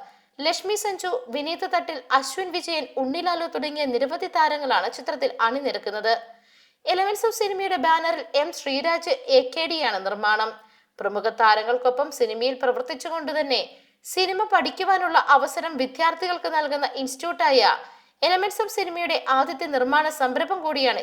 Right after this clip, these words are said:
ഈ ചിത്രം. ജി മാർത്താണ്ഡൻ, അജയ് വാസ്തുവേ, ഡിക്സൺ പൊടുത്താസ്, നജുമുദ്ദീൻ എന്നിവരാണ് എക്സിക്യൂട്ടീവ് പ്രൊഡ്യൂസർമാർ. ഷിഹാബ് കരുനാഗപ്പള്ളിയുടെ കഥയ്ക്ക്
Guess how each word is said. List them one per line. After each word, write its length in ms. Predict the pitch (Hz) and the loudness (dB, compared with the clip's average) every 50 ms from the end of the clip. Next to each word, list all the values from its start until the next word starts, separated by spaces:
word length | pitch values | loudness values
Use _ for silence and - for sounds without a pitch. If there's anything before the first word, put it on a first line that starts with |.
| - 208 226 | -6 -8 -8
ഈ 20 | 214 - | -8 -10
ചിത്രം. 280 | 202 - 208 214 427 453 - - - _ _ _ _ _ _ - | -10 -6 -4 -4 -4 -4 -6 -14 -20 _ _ _ _ _ _ -16
ജി 180 | 175 - 202 214 220 214 | -10 -8 -6 -4 0 2
മാർത്താണ്ഡൻ, 500 | 208 208 - - 240 226 226 226 254 247 - - - | 2 2 2 2 2 2 4 2 2 0 0 0 0
അജയ് 340 | 214 214 - 233 262 269 240 | 0 2 2 0 0 4 6
വാസ്തുവേ, 400 | 262 262 262 262 262 - 214 233 285 - - - - _ _ _ _ - 214 | 6 6 6 4 2 0 2 2 0 0 -4 -14 -20 _ _ _ _ -4 -4
ഡിക്സൺ 300 | 277 262 - - 349 349 339 - | -4 -2 -2 -4 -4 -4 -2 -2
പൊടുത്താസ്, 520 | 320 269 277 - - 269 247 269 269 - - - - - 240 | -2 -2 0 2 4 4 6 4 2 -2 -12 -18 -14 -4 -2
നജുമുദ്ദീൻ 480 | 262 269 269 311 320 330 349 359 359 - - 254 277 | -2 -2 -2 -4 -8 -6 -4 -4 -6 -4 0 0 0
എന്നിവരാണ് 480 | 269 285 339 330 320 262 214 165 220 226 - - 277 | 0 0 -4 0 2 2 2 4 2 -2 -4 -6 -8
എക്സിക്യൂട്ടീവ് 580 | 262 - 339 262 - 311 269 - 262 226 202 196 | -8 -8 -10 -8 -6 -6 -4 -2 -2 -2 -2 -4
പ്രൊഡ്യൂസർമാർ. 680 | 196 202 208 208 220 226 - 226 214 220 226 226 - - - - - _ _ _ _ _ _ - - | -6 -6 -4 -2 -2 -2 -2 -4 -2 0 0 0 0 -2 -6 -18 -20 _ _ _ _ _ _ -12 -8
ഷിഹാബ് 380 | - 370 359 403 403 403 415 403 - | -6 0 4 4 4 4 4 2 0
കരുനാഗപ്പള്ളിയുടെ 760 | 381 339 277 302 349 370 370 403 403 392 370 349 359 349 339 349 - | 0 0 0 0 0 0 0 0 0 -2 -2 -2 -2 -2 -2 -2 -2
കഥയ്ക്ക് 340 | 320 285 294 311 - 247 | -2 -2 -2 0 2 2